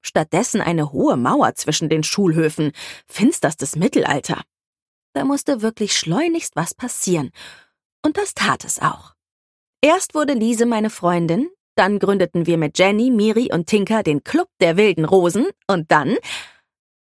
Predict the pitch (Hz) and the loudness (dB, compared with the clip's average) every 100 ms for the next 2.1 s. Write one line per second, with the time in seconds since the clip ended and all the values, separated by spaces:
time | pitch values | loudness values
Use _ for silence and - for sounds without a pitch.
0 | _ 285 269 262 240 180 - - - 311 | _ 0 2 2 2 0 -4 -6 -6 -4
1 | 277 - 220 208 - 202 220 196 175 175 | -4 -2 0 0 0 2 2 2 0 0
2 | 143 | -2